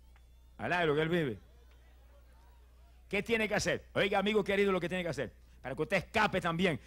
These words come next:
Por eso usted está aquí en esta noche, porque Dios quiere que usted se vaya. Porque Dios le ama, amigo. Él le ama a usted. Él murió por usted en la persona de Jesucristo, su Hijo. Y Él quiere que usted sea de Él. ¡Alabado sea Dios!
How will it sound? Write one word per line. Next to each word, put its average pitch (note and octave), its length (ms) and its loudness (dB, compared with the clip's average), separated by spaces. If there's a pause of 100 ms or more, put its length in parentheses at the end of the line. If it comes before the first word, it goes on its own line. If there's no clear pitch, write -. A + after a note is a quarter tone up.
(180)
Por D3 80 -10
eso C#3 100 -4
usted F#3+ 140 -2
está F3+ 140 -4
aquí F#3 120 -2
en F#3+ 60 -2
esta E3+ 180 0
noche, F3+ 220 0
porque D#3+ 120 -2
Dios F3 120 2
quiere F#3+ 160 0
que E3+ 80 0
usted F#3 140 -2
se D#3+ 160 0
vaya. D#3 300 2 (180)
Porque D#3 200 -4
Dios F#3+ 160 4
le F3 200 2
ama, A3 260 4
amigo. E3 420 2 (140)
Él G#3+ 180 4
le F#3+ 140 2
ama B3 220 4
a - 20 4
usted. A3 340 2 (120)
Él B3 160 2
murió B3+ 340 2
por A#3+ 160 -2
usted B3 240 2
en B3 100 0
la G3 120 2
persona A3+ 480 2 (120)
de F#3+ 100 4
Jesucristo, G#3 500 2
su A3 180 2
Hijo. F3+ 280 4 (140)
Y F#3 100 0
Él A#3+ 120 0
quiere B3 240 0
que A#3 80 -2
usted A#3 140 0
sea A#3+ 240 2
de A#3 240 4
Él. C4 140 0 (120)
¡Alabado D4 560 2
sea C#4 180 2
Dios! C#4+ 500 2